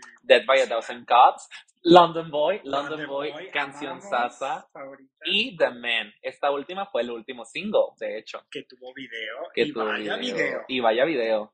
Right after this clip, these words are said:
Speaker 2: Ella,
Speaker 1: Con
Speaker 2: directora, ella, The
Speaker 1: directora,
Speaker 2: Man.
Speaker 1: The Man. Y, pues, ahí hace referencia a sus pasados discos, los cuales fueron robados.
Speaker 2: Fueron robados porque ya ahora que Taylor se cambió a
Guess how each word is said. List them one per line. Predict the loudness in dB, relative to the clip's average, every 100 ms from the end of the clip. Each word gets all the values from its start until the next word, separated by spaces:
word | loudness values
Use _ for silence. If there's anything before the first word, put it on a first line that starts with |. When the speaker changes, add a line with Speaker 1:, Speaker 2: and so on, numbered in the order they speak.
| _ -12
Speaker 2:
Ella, | 2
Speaker 1:
Con | 4 6 2
Speaker 2:
directora, | -4 -12 -16 -12 -10 -8 -2 -2 0
ella, | -2
The | -2
Speaker 1:
directora, | -4 -6 -6 -6
Speaker 2:
Man. | -6 -8 -8 -8 2
Speaker 1:
The | 4 4
Man. | 0 -2 -2 -4 -6 -8 -8 -12 -16 _ _ _ 0
Y, | 2
pues, | 4 2 4
ahí | 6 6 6
hace | 2 0
referencia | -2 -2 -4 -4 -6 -8 -6 -6 -6 -14 -16
a | -16
sus | -8 -8 -6 -6
pasados | -6 -4 -4 -4
discos, | -8 -10 _ -6 -4
los | -6
cuales | -6 -6 -6
fueron | -12 -16 -18
robados. | -12 -6 -4 -6 -10 -20 -20 -20 -20 -10
Speaker 2:
Fueron | -6 -6 -8 -14
robados | -16 -16 -16 -16 -12 -12 -12
porque | -12 -12 -8 -6 -6 -12 _ _ _
ya | -8 -4 -4
ahora | -4 -6 -8 -12
que | -10 -8 -10 -14 _
Taylor | -12 -10 -10
se | -12 -14
cambió | -18 -18
a | -18